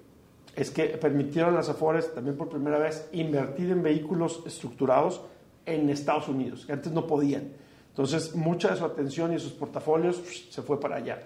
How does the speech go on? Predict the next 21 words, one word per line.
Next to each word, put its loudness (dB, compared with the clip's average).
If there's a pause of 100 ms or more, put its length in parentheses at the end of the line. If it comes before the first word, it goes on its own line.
(120)
Entonces, -6
generar 2
tracción 0
hoy 2
en -2
día -2 (600)
para 0
AFORES, 0 (280)
para -2
hacer -2 (300)
temas 2
en 0
México, -2
es 2
más, 2 (120)
sí -4
se 0
puede, 4 (460)
es -4
más 4
difícil. -8